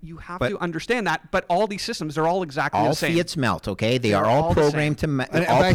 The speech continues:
Speaker 2: programmed
Speaker 3: where
Speaker 2: to
Speaker 3: Nick's
Speaker 2: melt.
Speaker 3: coming from because he's, uh, and I can see that argument 'cause it's like, okay, guys, like, yeah, but, you know, things have been held together so long. Are we
Speaker 2: Okay.
Speaker 3: talking my lifetime here? Are
Speaker 2: Okay,
Speaker 3: we
Speaker 2: I
Speaker 3: talking
Speaker 2: need to
Speaker 3: ten
Speaker 2: bring
Speaker 3: years?
Speaker 2: this
Speaker 3: And to your
Speaker 2: number up
Speaker 3: point,
Speaker 2: again.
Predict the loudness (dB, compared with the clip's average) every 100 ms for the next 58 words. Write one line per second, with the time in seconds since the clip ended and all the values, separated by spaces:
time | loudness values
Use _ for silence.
0 | 4 4 2 2 2 2 0 -2 -2 -4
1 | -6 -6 -4 -6 -4 -4 -2 -2 -4 -6
2 | -8 -8 -8 -6 -6 -6 -6 -6 -4 -4
3 | -2 -4 -6 -10 -12 -10 -6 -4 -4 -4
4 | -4 -4 -6 -6 -8 -8 -4 -4 -4 -8
5 | -12 -20 -12 -10 -10 -10 -10 -6 -4 -2
6 | -2 -6 -4 -4 -4 -6 -6 -6 -6 -6
7 | -4 -6 -4 -4 -4 -6 -6 -4 -4 -6
8 | -10 -18 -12 -4 -2 0 -2 -2 -4 -6
9 | -8 -6 -6 -4 -2 -2 0 0 -2 -2
10 | 0 0 0 0 0 2 2 0 0 0
11 | 2 4 4 4 4 2 0